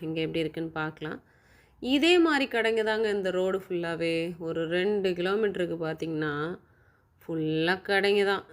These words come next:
"ஏய் எப்புட்றா இதெல்லாம் சேல் பண்ணி எப்போ முடிப்பீங்க?" அப்படின்ற ரேஞ்ச் மாதிரி தான் இருந்துச்சு.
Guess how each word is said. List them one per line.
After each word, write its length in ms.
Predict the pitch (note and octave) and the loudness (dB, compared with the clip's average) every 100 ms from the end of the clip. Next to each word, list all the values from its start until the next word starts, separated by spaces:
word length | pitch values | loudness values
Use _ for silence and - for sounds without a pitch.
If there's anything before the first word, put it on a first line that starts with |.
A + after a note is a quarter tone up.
| - _ | -20 _
"ஏய் 380 | - F#3 G3+ F3 | -4 0 0 0
எப்புட்றா 460 | F3 - G#3 G#3 A3 | -2 -4 0 2 2
இதெல்லாம் 300 | G#3+ - G#3 - | 2 0 0 0
சேல் 260 | G3 G3+ | 0 0
பண்ணி 260 | F3+ F#3+ G#3+ | -2 0 0
எப்போ 280 | F#3+ - G3+ | 0 -4 -4
முடிப்பீங்க?" 580 | F#3+ G#3 G3+ G#3 F#3+ F#3 F3 D#3+ D#3 D#3+ | -2 -2 -2 -2 0 0 0 -4 -8 -8
அப்படின்ற 460 | D#3+ F3 E3 D#3+ D#3 | -6 -4 -4 -4 -2
ரேஞ்ச் 260 | D#3 D#3+ - | -4 -6 -8
மாதிரி 220 | D3+ D3+ | -8 -6
தான் 200 | D3+ E3+ D#3 | -2 -2 0
இருந்துச்சு. 540 | E3 E3 D#3 - A#3 | 0 -2 -6 -8 -10